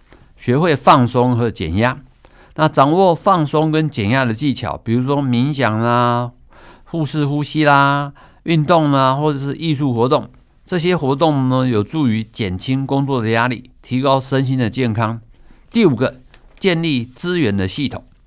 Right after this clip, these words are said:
比如说跟家人、朋友还有同事分享你的困扰，并争取他们的支持。那也可以寻求专业的一些心理咨询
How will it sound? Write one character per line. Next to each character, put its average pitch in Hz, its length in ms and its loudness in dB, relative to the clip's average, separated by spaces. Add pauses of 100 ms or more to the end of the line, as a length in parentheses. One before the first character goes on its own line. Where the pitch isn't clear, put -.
(380)
比 107 100 -4
如 120 120 0
说 143 280 2
跟 143 220 -4
家 151 240 4
人、 110 380 -2
朋 123 180 0
友 117 180 2
还 110 120 -2
有 110 100 2
同 107 260 -2
事 139 160 -2
分 135 200 -2
享 117 200 -2
你 92 60 -4
的 101 100 -4
困 143 280 0
扰， - 160 -14 (320)
并 151 200 -2
争 156 180 2
取 110 160 -10
他 131 180 -2
们 135 120 -2
的 110 100 0
支 151 220 -8
持。 - 200 -12 (640)
那 147 120 -2
也 139 100 4
可 175 120 0
以 165 100 2
寻 139 260 -4
求 123 220 2
专 147 280 0
业 143 120 0
的 117 380 0
一 131 80 -4
些 131 260 -2
心 135 260 -4
理 101 140 -2
咨 147 200 -4
询 95 240 -12